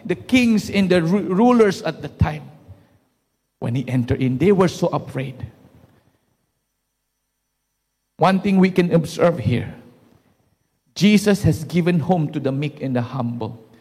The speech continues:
Jesus has given hope to the meek and the humble, but Jesus disturbed those who are proud.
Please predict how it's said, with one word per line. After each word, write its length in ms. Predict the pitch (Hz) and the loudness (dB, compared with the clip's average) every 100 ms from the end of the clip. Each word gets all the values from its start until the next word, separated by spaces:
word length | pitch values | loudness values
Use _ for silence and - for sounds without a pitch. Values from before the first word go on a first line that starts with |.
| _ _ _ _ | _ _ _ _
Jesus 460 | - 196 185 180 - | 0 0 0 -2 0
has 260 | 160 - 139 | -2 -4 -6
given 320 | 156 180 180 | -2 0 0
hope 440 | 143 - 196 - - | -2 -2 -2 -4 -10
to 40 | |
the 120 | 139 127 | -4 -2
meek 240 | 156 151 | -4 -4
and 100 | 135 | -6
the 60 | 127 | -6
humble, 480 | 131 127 117 117 - - - | -6 -4 -6 -6 -12 -20 -10
but 240 | 139 135 | -8 -4
Jesus 340 | 120 185 175 - | 0 0 -2 -6
disturbed 680 | - 139 - 170 120 - | -4 -4 -2 -2 -2 -2
those 200 | 127 131 | -2 0
who 140 | - 120 | 0 0
are 160 | 113 | -2
proud. 320 | - 113 95 | -4 -8 -8